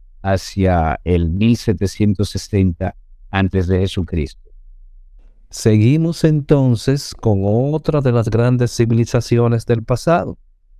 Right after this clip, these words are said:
Speaker 2: una gran conocida, la cultura del Valle del Nilo,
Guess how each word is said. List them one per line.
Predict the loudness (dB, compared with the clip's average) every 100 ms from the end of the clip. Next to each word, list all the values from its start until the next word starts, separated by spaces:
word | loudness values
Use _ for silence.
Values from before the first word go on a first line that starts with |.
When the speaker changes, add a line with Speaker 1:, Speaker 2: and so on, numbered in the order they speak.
| _ -20 -20 -12
Speaker 2:
una | -6 -2 2 4 4 2
gran | 0 0 0 -2
conocida, | -2 0 -2 -2 -2 -2 -4
la | -2 -2
cultura | -2 -4 -2 0 2 2 2
del | 2
Valle | 0 0 2 2 2
del | 0 0 2
Nilo, | 0 0 -6